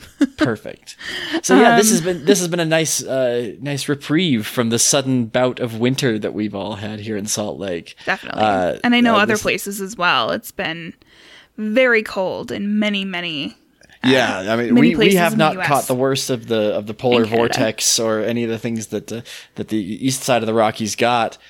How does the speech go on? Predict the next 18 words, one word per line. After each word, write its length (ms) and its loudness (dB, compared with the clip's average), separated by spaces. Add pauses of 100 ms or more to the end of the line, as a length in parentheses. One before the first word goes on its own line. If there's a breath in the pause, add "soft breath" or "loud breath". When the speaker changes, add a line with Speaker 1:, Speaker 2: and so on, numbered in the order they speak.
(420 soft breath)
Speaker 2:
but, 280 4
Speaker 1:
Which 100 0
I'm 220 0
Speaker 2:
uh, 20 -12 (100)
Speaker 1:
very 360 2
grateful 360 -2
for. 340 -6 (440 soft breath)
Speaker 2:
yeah, 240 2
we 160 2
know 160 4
this 160 0
has 80 -2
been 120 0
a 60 2
rough 240 0
winter 200 0
for 180 -4
everybody. 500 -4